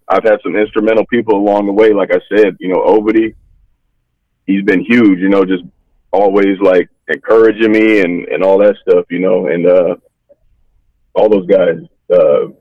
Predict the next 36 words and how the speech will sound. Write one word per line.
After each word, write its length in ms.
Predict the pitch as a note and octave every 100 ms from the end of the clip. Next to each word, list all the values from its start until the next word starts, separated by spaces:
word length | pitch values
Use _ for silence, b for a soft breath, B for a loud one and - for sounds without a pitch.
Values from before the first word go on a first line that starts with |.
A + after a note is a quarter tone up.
| _ _ _ _ _ _ _ _ _ _ -
Bill, 540 | G#2 G#2 G#2 G#2 G#2 _ -
you 100 | F#2
know, 300 | F#2+ G2 - _ _ _ _ _ -
being 200 | F#2+ G2
able 180 | G2
to 60 | F#2+
bounce 260 | F2+ G2+ G2
my 100 | G2
info 440 | F#2+ G2+ G2+ G2+ G2
off 120 | G2
him 200 | G2 G#2
and 80 | F#2
talk 200 | - F#2+
to 60 | -
him 80 | G2+
about 280 | F#2+ G2 -
things. 360 | G2+ G#2 G2+ F#2+
And 300 | F2 D#2 - _
there's 180 | - A2+
a 20 | G2
bunch 220 | A#2 A2
of 60 | G#2+
other 140 | G2+
guys 240 | F#2+ G2 F#2+ -
too. 120 | A2
And 120 | F#2
Jamon 360 | F#2+ A2+ C3 A2
for 100 | F#2+
taking 280 | A#2 G#2+ G#2
me 60 |
out 80 | G#2+
and 80 | G2
showing 180 | - G#2
me 80 | G#2+
how 60 |
to 120 | G#2